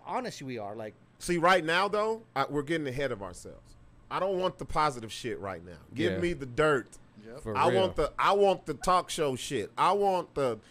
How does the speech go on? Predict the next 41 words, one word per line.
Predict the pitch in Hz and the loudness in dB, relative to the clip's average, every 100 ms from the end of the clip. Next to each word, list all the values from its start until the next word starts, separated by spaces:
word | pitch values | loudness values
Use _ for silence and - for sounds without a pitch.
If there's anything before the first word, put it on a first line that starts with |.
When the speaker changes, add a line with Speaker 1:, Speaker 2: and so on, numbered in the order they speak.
| - - | -20 -10
Speaker 2:
the | 127 | 0
dick | 165 180 | 2 2
was | 160 - | 0 2
so | 165 151 | 2 2
good, | 160 160 | 4 4
I | 151 | 4
didn't | 156 139 | 2 2
give | 127 | 0
a | |
fuck | 123 156 143 | 0 0 0
about | 131 127 127 | 0 -2 -2
him | 127 | -6
being | 120 113 113 | -6 -6 -2
married. | 143 | 4
Speaker 1:
Obviously, | 147 180 139 147 147 | 6 6 4 2 0
'cause | - 131 107 - | 0 -6 -6 -4
Speaker 2:
Because | 160 202 156 | 0 2 2
we | 139 240 | 0 -2
haven't | 302 226 202 | 0 2 0
even | 175 | 0
got | 151 160 | 0 0
to | - | -2
the | 143 | -6
point | 131 165 147 | -4 -4 -2
where | 139 | -4
she's | - 160 139 | -6 -10 -6
like, | 131 123 123 | -2 -2 -4
and | 117 | -6
I | |
know | 117 127 185 | -4 -4 -2
it | |
happened, | 180 220 208 135 120 | -2 -2 -4 -8 -8
Speaker 1:
The | 101 | -8
juicy | 123 117 117 | -8 -6 -4
Speaker 2:
"You | 160 | -4
Speaker 1:
part. | 156 | -2
Speaker 2:
need | 160 156 | -2 -4
to | - 127 | -6 -6
leave | 120 135 123 110 | -6 -6 -6 -4
your | 120 | -4
wife." | 110 110 98 | -2 -6 -6